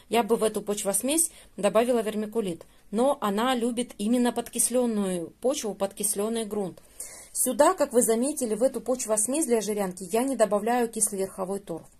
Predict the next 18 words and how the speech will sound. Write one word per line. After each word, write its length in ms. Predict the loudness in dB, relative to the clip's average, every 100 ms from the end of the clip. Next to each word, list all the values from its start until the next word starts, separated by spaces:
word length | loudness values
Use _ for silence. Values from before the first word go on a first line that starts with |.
| -4
Вообще 420 | 0 0 0 -4
не 100 | -4
добавляю. 580 | -6 -8 -8 -8 -12 -14 -20 -20 -16 -2
Но 420 | 6 8 6 2
сам 320 | 0 4 4 4
мох 260 | -2 2
сфагнум, 600 | 2 2 0 -2 -6 -8 -4
он, 260 | -2 -2 -6
э, 520 | -8 -4 -4 -4 -8 -6
является 560 | 0 4 4 4 2 2
кислым. 580 | 0 4 4 0 -8 -16 -20 -20 -20 -4
Поэтому, 760 | 2 4 4 2 -2 0 -2 -4 -12 -10 0
собственно 540 | 2 2 0 -2 0
<laughs> 40 |
говоря, 460 | 2 4 4 4 0 -6 -18 -20 _
э, 280 | -6 -4 -4
её 300 | -6 4 6
корешочки 880 | 6 4 2 0 0 0 -2 -4 -6